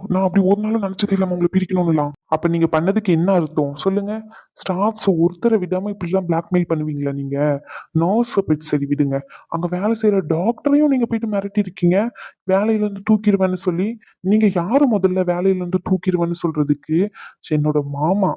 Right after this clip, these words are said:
அவ்வளவுதான். நீங்க என்ன எதனா சொல்லலாம், என் ரேஷ்மாவை எதனா சொல்லுங்க, எங்க அம்மாவை எதனா சொல்லுங்க, நீங்க என் மாமான்றதுக்காண்டி நாங்க கேட்டுப்போம்.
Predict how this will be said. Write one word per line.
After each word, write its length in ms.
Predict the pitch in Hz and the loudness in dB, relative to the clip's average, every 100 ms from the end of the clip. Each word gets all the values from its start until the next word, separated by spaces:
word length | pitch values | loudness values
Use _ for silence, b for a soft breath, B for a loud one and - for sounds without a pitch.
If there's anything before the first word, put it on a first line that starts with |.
| - | -4
அவ்வளவுதான். 580 | 139 151 180 185 180 - B B | -4 0 0 0 -2 -4 B B
நீங்க 220 | - 160 151 156 | 0 2 2 0
என்ன 240 | 170 226 220 | 2 2 2
எதனா 220 | 190 202 - | 0 -2 -2
சொல்லலாம், 400 | 170 156 143 - b _ | -2 0 -4 -8 b _
என் 260 | 160 143 147 | 0 0 2
ரேஷ்மாவை 460 | 180 208 208 180 156 | 2 2 2 2 2
எதனா 220 | 147 160 160 | 0 -4 -2
சொல்லுங்க, 280 | 160 147 139 143 147 | 0 0 0 0 0
எங்க 120 | 147 | 2
அம்மாவை 360 | 143 175 214 190 | 0 0 0 0
எதனா 220 | 151 160 - | 0 -4 0
சொல்லுங்க, 280 | 151 139 135 B B B - | 0 2 0 B B B -4
நீங்க 200 | 151 147 | 2 2
என் 220 | 143 147 | 2 0
மாமான்றதுக்காண்டி 800 | 151 190 202 175 151 147 147 165 | 0 0 -2 -2 -6 -2 0 2
நாங்க 220 | 165 147 143 | 2 0 0
கேட்டுப்போம். 460 | 165 160 - 139 | 0 0 -4 -12